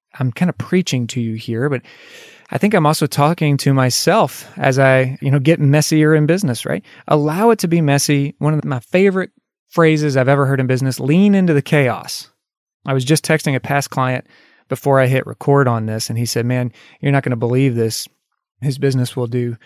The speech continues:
a hundred million dollars in, in business," and he's just thrilled. And he, and I said, "Dude, you gotta lean down the mountain, just like when you're skiing, lean into this chaos." <laughs> Like,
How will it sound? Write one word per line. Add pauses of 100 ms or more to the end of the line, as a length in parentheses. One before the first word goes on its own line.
(600)
a
hundred
million
dollars
in,
in
business,"
and (180)
he's
just
thrilled.
And
he, (100)
and
I
said,
"Dude,
you
gotta
lean
down
the
mountain,
just
like
when
you're
skiing, (240)
lean
into
this
chaos."
<laughs>
Like,